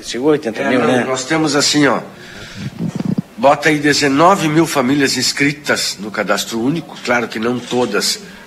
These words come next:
Speaker 2: para o Bolsa Família, tem Baixa Renda, tem B P C, tem agora Minha Casa Minha Vida, muita gente tá fazendo inscrição no cadastro, esperando que saia um projeto do Minha Casa Minha Vida, porque ainda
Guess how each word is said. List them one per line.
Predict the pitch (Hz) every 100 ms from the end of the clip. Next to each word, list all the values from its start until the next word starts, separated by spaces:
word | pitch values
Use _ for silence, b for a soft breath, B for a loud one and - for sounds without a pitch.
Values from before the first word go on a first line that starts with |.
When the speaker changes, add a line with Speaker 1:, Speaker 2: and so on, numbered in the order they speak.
| -
Speaker 2:
para | 123
o | 107
Bolsa | 104 107 104
Família, | - 104 110 160 139
tem | 82 95 92 87
Baixa | 85 101 - 101
Renda, | 113 151 107
tem | 95 98
B | 98
P | 101 98
C, | - 143 151
tem | 139 101 95 90 B B
agora | 82 95 120 113
Minha | 107 107
Casa | 113 107 107
Minha | 107 95
Vida, | 107 143 101
muita | 104 110
gente | 95 110 101
tá | 98
fazendo | 101 104
inscrição | 98 92 - 107
no |
cadastro, | 98 95 110 - B B
esperando | 117 - - 117 131 131
que | 110
saia | - 120
um | 117
projeto | 104 104 107 92 85
do |
Minha | 104 98
Casa | 98 104 107
Minha | 107 110
Vida, | 120 160
porque | 107 95 101
ainda | 98 101